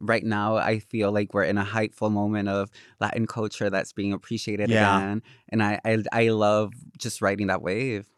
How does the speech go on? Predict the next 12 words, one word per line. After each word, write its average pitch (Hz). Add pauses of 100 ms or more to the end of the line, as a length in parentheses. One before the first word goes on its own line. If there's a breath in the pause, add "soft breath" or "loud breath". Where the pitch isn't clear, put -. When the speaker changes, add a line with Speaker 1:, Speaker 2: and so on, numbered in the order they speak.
(140)
Speaker 1:
Me 98
encanta. 98 (240)
Speaker 2:
Yeah, 107
it's 131
beautiful. 135
It's 131
beautiful, 196
too. 180
Like, 143 (320 loud breath)
um, 127
I 143
think 175